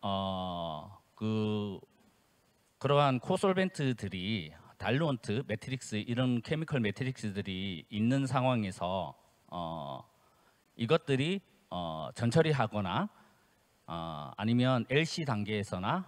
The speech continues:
매스펙 단계에서 인터피어런스 이펙트를 줄 수가 있는 거죠. 그런데 인공 시료에는 그런 것들이 안 들어가다 보면, 어, 큐씨에서는 애큐러시가 잘 확보가 되는데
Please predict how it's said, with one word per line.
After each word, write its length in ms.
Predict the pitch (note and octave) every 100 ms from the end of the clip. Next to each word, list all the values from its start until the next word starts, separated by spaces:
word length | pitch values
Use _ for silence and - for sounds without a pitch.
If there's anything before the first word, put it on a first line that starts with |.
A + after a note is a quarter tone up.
| - -
매스펙 480 | B2+ - C#3 B2
단계에서 500 | - G2 G#2 G#2+ F#2+
인터피어런스 800 | G#2+ A#2 D3+ F3 D#3 C#3 A#2 A#2
이펙트를 460 | G#2 D3 - G#2+ F#2+
줄 140 | - A#2
수가 200 | B2 E2
있는 220 | E2+ F#2
거죠. 340 | D2+ F2 E2 - _ _ _ _
그런데 460 | A#2 B2 A#2 E3+ F#3+ - - _ _ _ _ _
인공 360 | B2 B2 F3+
시료에는 560 | F3+ D3 C#3 C3 C#3 C3
그런 260 | - D3+ D3
것들이 340 | C3 A#2+ A#2
안 120 | F#2
들어가다 360 | A2 A2+ A2+ G#2
보면, 560 | F2+ F2 F2 F#2 C2+ - _ _ _
어, 480 | - E2 E2 D#2+ D2 -
큐씨에서는 680 | F3+ - G3 F3 C#3 C3 B2+
애큐러시가 480 | C3+ D3 C3 A2+ G2
잘 460 | G2+ A2+ C3+ D#3 - - _ _ _ _
확보가 400 | - - C#3+ C3+
되는데 560 | A#2+ F2+ E2 F2+ G2+